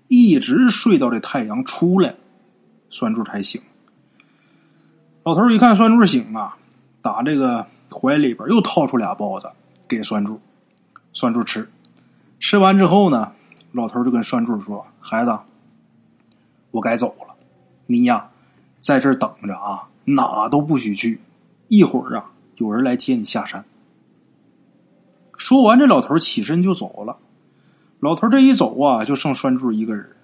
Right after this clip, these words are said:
在很空旷的这大山上啊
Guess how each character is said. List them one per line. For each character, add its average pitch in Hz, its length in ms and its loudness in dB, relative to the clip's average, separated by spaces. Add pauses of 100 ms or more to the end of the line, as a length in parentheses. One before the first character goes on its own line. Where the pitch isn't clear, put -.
(640)
在 110 220 -8
很 117 260 -6
空 170 220 -2
旷 156 340 2
的 123 60 0
这 131 40 0
大 131 260 -2
山 131 240 -2
上 120 120 -4
啊 - 180 -18